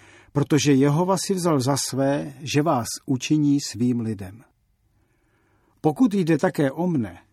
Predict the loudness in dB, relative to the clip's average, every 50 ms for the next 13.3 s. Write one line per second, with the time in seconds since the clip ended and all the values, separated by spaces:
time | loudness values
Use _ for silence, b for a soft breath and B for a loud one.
0 | _ _ _ -6 0 2 4 4 4 2 0 -2 -2 0 0 2 2 2 2 4
1 | 4 4 4 2 2 0 0 0 -2 0 0 -2 -2 -2 -2 -4 -4 -4 -4 -4
2 | 0 0 0 0 -2 -6 -6 -4 -2 -2 -2 -2 0 0 0 0 2 0 -2 -2
3 | 0 0 0 2 2 0 0 -2 -2 -2 -2 0 0 -2 -2 _ -4 -2 0 2
4 | 4 4 2 2 0 b b b b b b b b b -2 -2 0 0 0 -2
5 | -2 0 -2 -2 -2 0 0 0 2 4 4 6 4 4 4 2 2 2 0 0
6 | 2 2 0 0 -2 -6 -6 -6 -6 -6 -10 -16 -18 -18 -18 -20 -20 -20 _ _
7 | _ _ _ _ _ _ _ _ _ _ -6 -6 -2 0 4 4 6 6 6 4
8 | 4 2 -2 -2 0 0 0 0 -4 -2 0 0 2 0 0 -2 _ -4 -4 0
9 | 2 2 2 2 0 -2 -2 -4 -6 -8 -8 -8 -8 -8 -8 -6 -2 0 2 2
10 | 2 2 2 0 0 -2 -4 -8 -8 -8 -10 -16 -20 -20 -20 -20 _ _ _ _
11 | _ _ _ _ _ _ _ _ _ _ _ _ _ _ _ -6 0 0 2 2
12 | 2 0 0 2 2 2 2 2 4 4 4 4 2 2 2 2 4 2 2 0
13 | -2 -6 -6 -12 -18